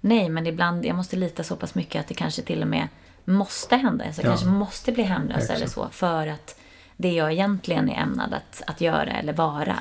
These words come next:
Speaker 1: liksom, eh, ska kunna, ska kunna blomma eller så. Och det kräver ju en, ganska mycket tillit,
Speaker 2: Ja.
Speaker 1: eh, att våga stå där, precis som du säger, liksom, att, att våga, våga falla, liksom,
Speaker 2: Ja.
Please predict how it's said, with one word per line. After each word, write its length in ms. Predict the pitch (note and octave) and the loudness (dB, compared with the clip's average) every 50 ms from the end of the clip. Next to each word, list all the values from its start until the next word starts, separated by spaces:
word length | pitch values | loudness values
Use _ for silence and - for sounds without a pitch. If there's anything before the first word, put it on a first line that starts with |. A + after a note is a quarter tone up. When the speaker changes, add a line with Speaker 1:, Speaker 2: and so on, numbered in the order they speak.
| - | -4
Speaker 1:
liksom, 360 | - F#3 - - - - - - - - - - - - - _ - | -6 -6 -6 -6 -4 -4 -6 -8 -10 -18 -20 -20 -20 -20 -18 _ -4
eh, 320 | F3+ D#3+ D3+ D3 D3 - | -2 -2 -2 -2 -4 -6
ska 180 | - - - D#3+ | -6 -6 -6 -6
kunna, 420 | - - E3 D#3 D3+ D3+ D#3 E3 - - | -2 -2 -2 0 0 -2 -4 -6 -8 -12
ska 160 | - - - D#3+ | -8 -6 -4 -4
kunna 180 | - D#3+ D#3 | -2 -2 -2
blomma 480 | D3+ D#3+ F3+ F3 D#3+ D#3+ F3 G3+ A3+ - - - | -2 -2 -2 -2 0 2 2 2 2 2 0 -2
eller 160 | - - - | -4 -4 -4
så. 240 | - - - - - - - - - - - - - - - | -4 -2 -2 -2 -4 -4 -8 -20 -20 -20 -20 -20 -20 -20 -18
Och 240 | - - - F3 F3 | -18 -10 -6 -6 -4
det 380 | E3 F3+ G3+ G#3 A#3 A#3 A3 G#3+ - - - - - - - - - - - - - - - | 0 2 2 4 4 4 2 0 -6 -10 -12 -18 -20 -20 -20 -20 -20 -20 -20 -20 -20 -14 -6
kräver 320 | - F3 F3 D#3+ D#3 - | -2 0 0 2 0 -2
ju 220 | D#3 D3+ D#3 D#3 D3+ | -2 -2 -2 -2 -2
en, 220 | D3+ D3+ - - - - - | -4 -4 -6 -6 -8 -10 -10
ganska 360 | - - E3 D#3 - - E3 | -8 -6 -6 -6 -4 -2 0
mycket 360 | F#3+ F#3 - - - A#3+ A#3 | 0 0 0 0 -2 0 4
tillit, 580 | - A#3+ F#3 D#3+ - - - - - - - - - | 4 4 4 4 -2 -10 -12 -14 -12 -12 -10 -6 -4
Speaker 2:
Ja. 80 | - | 0
Speaker 1:
eh, 360 | D#3+ D#3 D#3+ D#3 D#3+ - - - | 0 2 2 2 0 0 -2 -4
att 180 | D#3 - - | -6 -6 -4
våga 200 | E3 D#3 D#3 D#3 | -4 -2 -2 -2
stå 300 | D#3 - G#3 G#3 G3+ F3+ | -2 0 0 2 2 0
där, 340 | - - - - - - - - - | 0 -2 -4 -4 -4 -6 -8 -12 -8
precis 280 | - F3 - E3 D#3 D#3+ | -6 -4 -2 0 0 0
som 120 | D#3 D3+ | -2 -4
du 80 | - D3 | -2 -2
säger, 360 | - - F#2 - - - - | 0 0 0 0 -2 -4 -6
liksom, 320 | - - - - - - | -8 -8 -8 -6 -6 -6
att, 300 | - - - - - - - - - - - - - - - - - - | -6 -8 -10 -18 -18 -18 -18 -20 -20 -20 -20 -20 -20 -20 -20 -20 -10 -4
att 440 | - D3+ - - - - - - - - | -4 -4 -4 -4 -8 -10 -10 -8 -8 -2
våga, 540 | E3 E3+ D#3 D3+ D3 D3+ D#3+ D#3 D#3 D3+ - - - - - - - - - | 2 2 2 2 2 0 -2 -2 -2 -4 -6 -8 -14 -20 -20 -20 -16 -14 -6
våga 240 | - - F#2+ - D3 | -2 -2 0 0 -2
falla, 400 | - - D3+ D3+ D3+ - - - - | -4 -4 -4 -2 0 2 0 0 0
liksom, 400 | - - - - - - - - - - - - | -4 -8 -6 -6 -6 -6 -6 -8 -10 -12 -16 -18
Speaker 2:
Ja. 60 | - | -16